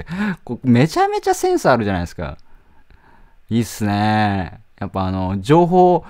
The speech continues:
発信を、これもう、し-、分かっちゃった感じがしますね。<laughs> あ、そうそう、じゃあ、じゃあ、ババアの父に誰が興味あるんですかって話で。これね、千回ぐらい回ってますからね。千二百八十九回ババアの父が回ってるんですよ。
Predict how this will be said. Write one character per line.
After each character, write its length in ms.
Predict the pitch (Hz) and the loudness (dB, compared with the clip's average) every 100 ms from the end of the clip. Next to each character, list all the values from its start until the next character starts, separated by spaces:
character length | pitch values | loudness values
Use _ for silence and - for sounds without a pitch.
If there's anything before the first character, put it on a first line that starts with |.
| - | -8
発 240 | 190 202 | -2 -2
信 300 | - 151 123 | 0 0 2
を、 320 | 104 95 87 - | 2 -2 -4 -10
こ 160 | - 101 | -8 -4
れ 60 | |
も 380 | 98 95 90 85 - - | -2 -2 -4 -6 -14 -20
う、 40 | - | -20
し-、 120 | - _ _ _ - - - - - - | -20 _ _ _ -20 -20 -20 -20 -20 -6
分 160 | 127 - | -2 2
か 100 | - | 2
っ 40 | |
ち 100 | - | 2
ゃ 40 | |
っ 60 | 160 | 0
た 80 | 123 | 0
感 180 | 110 107 | -2 -2
じ 60 | |
が 120 | 110 98 | -4 -6
し 120 | 120 | -8
ま 100 | 110 | -8
す 80 | 95 | -10
ね。 220 | 80 - - _ _ _ - - - _ _ _ - - - _ - | -14 -16 -20 _ _ _ -20 -20 -20 _ _ _ -18 -18 -18 _ -16
<laughs> 440 | - 170 208 196 | -14 -14 -14 -8
あ、 180 | 196 190 180 | -4 -4 -6
そ 140 | 185 | -8
う 20 | |
そ 60 | 175 | -8
う、 40 | |
じ 80 | 156 | -8
ゃ 60 | 135 | -8
あ、 60 | |
じ 80 | 117 | -8
ゃ 20 | |
あ、 160 | 185 185 | -12 -8
バ 160 | 127 214 | 6 8
バ 80 | 403 494 480 | 8 8 6
ア 40 | |
の 100 | 202 | 2
父 240 | 170 175 | -2 -2
に 40 | 131 | 2
誰 200 | 139 214 | 2 2
が 80 | 233 | 0
興 160 | 294 | -2
味 80 | 143 | -2
あ 80 | 117 | -4
る 80 | 104 | -6
ん 20 | |
で 20 | |
す 60 | - | -8
か 80 | |
っ 20 | 113 | -8
て 80 | |
話 240 | 87 82 95 | -8 -10 -10
で。 140 | 87 | -8
こ 120 | 120 | -2
れ 60 | 156 | 0
ね、 220 | 147 202 - - | 0 -4 -8 -14
千 320 | - 330 453 427 | -2 0 0 2
回 180 | 440 | 2
ぐ 80 | 415 | 4
ら 60 | 156 | 4
い 40 | |
回 120 | 131 | 4
っ 40 | 131 | 2
て 60 | |
ま 80 | 127 | 0
す 60 | 113 | -4
か 60 | |
ら 60 | 85 | -6
ね。 120 | 104 - - _ | -8 -12 -20 _
千 320 | - 311 349 | 4 4 6
二 100 | 320 | 4
百 180 | 339 311 | 4 0
八 200 | 302 285 | -2 -2
十 160 | 269 247 | -4 -2
九 200 | 311 220 | 0 2
回 120 | 170 | 4
バ 140 | 139 | 6
バ 140 | 156 175 | 6 4
ア 20 | |
の 80 | 135 | 2
父 220 | - 123 | -2 -4
が 60 | |
回 180 | 120 101 | -2 -4
っ 20 | |
て 100 | - | -4
る 40 | - | -4
ん 20 | |
で 40 | |
す 60 | |
よ。 100 | - | -4